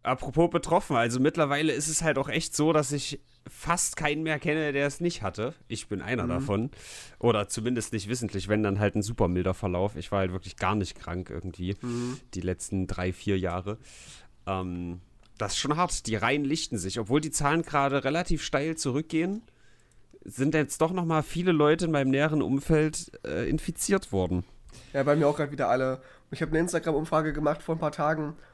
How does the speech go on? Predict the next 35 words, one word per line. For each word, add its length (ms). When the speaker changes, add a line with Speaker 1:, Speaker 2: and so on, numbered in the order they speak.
Speaker 2:
Da 100
waren's 240
irgendwie 160
fünfzig 320
fünfzig, 360
die's 140
hatten, 200
die's 100
noch, 80
noch 160
nicht 220
hatten. 300
Speaker 1:
Mhm. 320
Das 260
ist 80
dann 120
schon 200
eine 140
relativ 460
hohe 180
Zahl, 300
ne? 180
Eigentlich 420
müsste 280
es, 220
ich 120
glaub, 180
deutschlandweit, 720
wie 80
viel 260
sind's? 420
Ein 80
Viertel 500
maximal, 640
oder? 280